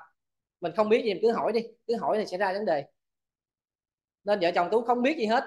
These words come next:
cũng ra sân bay làm các thủ tục đi. Tại vì lúc trước á, vợ Tú á, thì đi với lãnh đạo nên vợ Tú biết được một phần nào đó.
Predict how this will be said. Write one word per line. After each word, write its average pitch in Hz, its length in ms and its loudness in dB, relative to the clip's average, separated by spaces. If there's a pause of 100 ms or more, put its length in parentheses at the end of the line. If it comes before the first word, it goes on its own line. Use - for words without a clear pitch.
(120)
cũng 196 140 -10
ra 226 220 2
sân 214 120 -6
bay 202 200 0
làm 175 320 -2
các 233 120 -12
thủ 202 140 -6
tục 175 180 -2
đi. 180 60 -12 (260)
Tại 170 120 0
vì 190 60 -2
lúc 233 180 0
trước 294 100 0
á, 311 140 6
vợ 180 200 2
Tú 262 140 2
á, 302 100 4 (560)
thì 180 160 -2
đi 220 180 2
với 254 80 0
lãnh 226 180 2
đạo 196 280 4
nên 220 160 2
vợ 175 140 2
Tú 254 160 0
biết 294 180 -4
được 196 100 -8
một 175 160 -6
phần 180 120 -6
nào 175 120 0
đó. 220 400 0